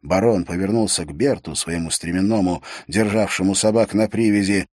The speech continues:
и рукой подал знак спустить гончих. Псы почти мгновенно исчезли из виду, нырнув в чащобу.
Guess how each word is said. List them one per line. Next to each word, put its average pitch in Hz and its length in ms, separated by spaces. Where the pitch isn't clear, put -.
и 101 120
рукой 147 420
подал 143 420
знак 127 480
спустить 117 880
гончих. 82 800
Псы 180 280
почти 156 400
мгновенно 120 680
исчезли 117 480
из 131 140
виду, 117 320
нырнув 120 540
в - 60
чащобу. 104 640